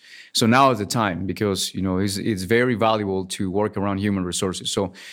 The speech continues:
what, what they need to do is to create the structures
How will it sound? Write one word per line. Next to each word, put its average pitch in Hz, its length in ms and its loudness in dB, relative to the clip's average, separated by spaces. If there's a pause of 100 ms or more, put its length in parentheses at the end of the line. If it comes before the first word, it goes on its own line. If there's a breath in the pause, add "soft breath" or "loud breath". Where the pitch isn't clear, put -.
(440 loud breath)
what, 120 640 2
what 120 360 2
they 233 160 6
need 175 200 0
to 117 120 0
do 101 320 2
is 104 180 0
to 110 160 -2
create 117 320 4
the 104 80 -4
structures 156 840 0